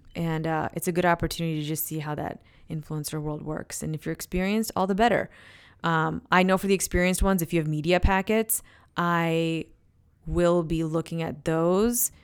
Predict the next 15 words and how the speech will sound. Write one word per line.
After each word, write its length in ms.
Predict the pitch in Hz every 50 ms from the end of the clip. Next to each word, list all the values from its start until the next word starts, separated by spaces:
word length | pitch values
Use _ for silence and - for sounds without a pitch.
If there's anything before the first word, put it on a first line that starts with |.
| _ _ _ _ _ _ _
And 420 | - 180 175 170 160 156 156 156 160
if 120 | - - 170
I 80 | 160
choose 280 | 151 - - 175 165 -
to, 180 | - - - - - 170 -
if 140 | - -
we 60 | - 160
choose 200 | - - 170 151
to 120 | - 165
work 220 | 151 147 - 160 -
with 160 | 196 196 -
you, 180 | 220 233 247 240
then 260 | 190 170 156 156 151 151
we 120 | 156 156
will 360 | 151 160 165 170 165 - -